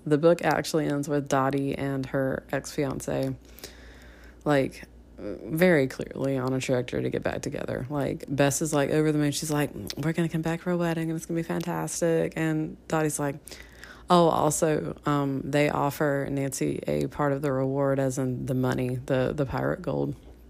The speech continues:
And Nancy says that she is willing to take one of the pieces as a souvenir, but she thinks that the money should be split between,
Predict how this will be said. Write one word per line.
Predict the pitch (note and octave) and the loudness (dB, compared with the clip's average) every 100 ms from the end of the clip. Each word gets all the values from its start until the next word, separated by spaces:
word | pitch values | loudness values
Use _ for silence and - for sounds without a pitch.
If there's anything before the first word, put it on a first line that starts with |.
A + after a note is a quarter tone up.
| - - - - - - - | -20 -20 -20 -20 -20 -10 -4
And | - C#3+ | 0 2
Nancy | D#3+ - B3+ | 2 2 2
says | E3+ D3 | 4 4
that | C#3+ | 2
she | - D3+ | 0 2
is | C#3+ | 2
willing | C#3+ C3 C3+ | 0 -2 0
to | D3+ | -2
take | - C3+ | 0 -2
one | C#3 C3 | 0 -2
of | C3+ C#3 | 0 0
the | C#3 | 2
pieces | C#3+ C3 C3 | 0 -2 -6
as | C3 | -4
a | C3 | -4
souvenir, | B2+ C#3 C#3 D3+ E3 | -4 -4 -2 -2 -2
but | D3 D3 | -2 -2
she | D3 | -4
thinks | C#3+ D3 | -4 -6
that | C#3 - | -6 -4
the | |
money | C#3 C3+ C3+ | -4 -4 -4
should | D3 | -6
be | C#3 | -4
split | C3+ - C#3+ | -6 -6 -6
between, | D3+ - D3 C#3 | -6 -6 -4 -4